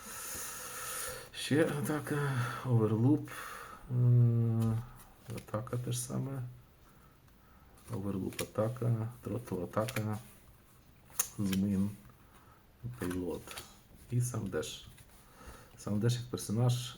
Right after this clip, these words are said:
е, You may start the game with mythologist, е, item with cost two or less in the arena. It is considered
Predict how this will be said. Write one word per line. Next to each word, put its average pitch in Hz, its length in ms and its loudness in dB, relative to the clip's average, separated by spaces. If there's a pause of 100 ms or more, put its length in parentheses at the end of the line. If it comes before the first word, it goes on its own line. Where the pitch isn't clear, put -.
е, 85 640 -6 (960)
You 113 100 6
may 104 120 4
start 101 260 2
the 95 140 0
game 107 420 0
with 98 180 -2
mythologist, 92 800 -4
е, 82 640 -8 (760)
item 90 400 2 (440)
with - 360 -10
cost - 260 -6 (360)
two 98 180 -2
or 85 120 -4 (120)
less 107 260 -4 (140)
in 87 140 -8
the 85 200 -8 (500)
arena. 82 320 -8 (3500)
It 95 380 -4
is 95 80 -6
considered 101 640 2